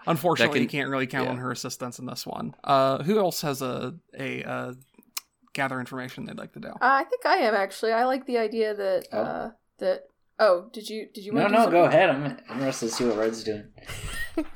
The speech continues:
Speaker 3: Uh, yeah, Red is going to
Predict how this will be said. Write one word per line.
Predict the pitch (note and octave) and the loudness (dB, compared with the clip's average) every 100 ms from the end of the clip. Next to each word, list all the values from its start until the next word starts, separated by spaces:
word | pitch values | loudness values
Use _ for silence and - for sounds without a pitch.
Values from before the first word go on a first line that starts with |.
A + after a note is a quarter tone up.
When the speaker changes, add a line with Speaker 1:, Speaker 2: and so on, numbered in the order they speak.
| F#4 - F4 - - - - | 2 4 0 0 -6 -4 2
Speaker 3:
Uh, | B3+ C4+ C4 - C4+ A3+ - G#3 D#4 | 6 8 8 6 4 4 -2 -12 -10
yeah, | A#3+ B3+ C#4 C4 G#3 G3+ | 0 4 6 4 2 0
Red | A3 A#3+ | 4 4
is | C#4 A#3 | 2 -2
going | A#3+ A3+ A3 A3+ | 0 0 -2 -4
to | - A3 G#3 | -4 -4 -6